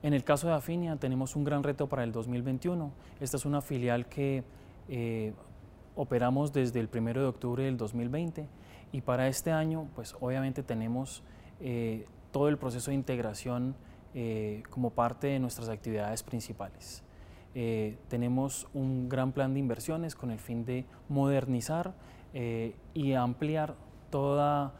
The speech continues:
la infraestructura, eh, con el fin de poder ofrecer en la costa caribe y en los municipios, eh, donde vamos a trabajar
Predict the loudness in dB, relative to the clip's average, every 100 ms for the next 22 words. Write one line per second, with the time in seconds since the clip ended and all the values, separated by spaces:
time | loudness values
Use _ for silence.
0 | -10 -2 -2 0 -4 -4 -8 0 2 4
1 | 0 -6 -18 -16 -6 -2 -2 -4 -12 -18
2 | -10 0 2 2 2 2 4 2 0 -6
3 | -2 2 4 2 0 -2 -2 -2 -2 -4
4 | -18 -18 -6 -6 -6 -10 -16 -10 -8 -6
5 | -6 -2 -2 0 2 2 2 0 0 -2
6 | -6 -10 -10 -4 -2 0 -2 0 -2 -2
7 | -8 -6 -4 -4 -4 -2 0 0 0 -4
8 | 0 0 2 -2